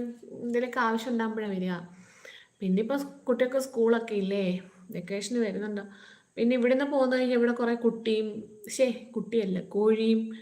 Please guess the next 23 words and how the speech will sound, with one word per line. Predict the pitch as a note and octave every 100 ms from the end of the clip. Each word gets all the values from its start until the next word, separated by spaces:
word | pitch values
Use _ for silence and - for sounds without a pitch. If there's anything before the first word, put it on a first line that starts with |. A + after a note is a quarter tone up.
| - - - _ _ _ _
നായൊക്കെ | E4 G#3+ G#3 G#3 G3+ G#3 G3+ F#3
ഉണ്ട്. | E3+ E3+ C#3+ - - - _ _ _ _ _
ഇതൊക്കെയാണ് | G#3+ G#3+ - - G#3 G3
പ്രശ്നം. | - - - - _ - - _ _ _ _ _ _ - - - - - _
പിന്നെ | A3+ A#3
ശ്രീലങ്ക | C4 B3 A#3+ A#3+ A#3+ C4
പോകുന്ന | C4+ B3 B3 B3
ഞാൻ | A#3+
ഈ | A#3
രണ്ട് | A3 G#3
ദിവസം | A3+ A3+ A#3+
ആകുമ്പോ | A3 G3+ G#3
വരും. | G#3 F#3+ F#3+ - - _ _
ശ്രീലങ്കയ്ക്ക് | - - C#4 C#4+ D4 C#4+ D#4+
പോകുന്നെന്ന് | D4+ D4+ D4 C#4+
ആരെന്നോട് | C4+ C#4 C4+ C4+ C4+
പറഞ്ഞു? | C4+ C4 C4
എന്നോട് | A3+ A3+ C#4+
ആരും | D#4 D4+
പറഞ്ഞില്ലല്ലോ | D4 C#4+ C#4 C4+ C4
ശ്രീലങ്കയിൽ | C4 B3 B3 B3 B3
പോകുന്ന | A#3+ A#3
കാര്യമൊന്നും. | A3+ A3+ G#3+ G#3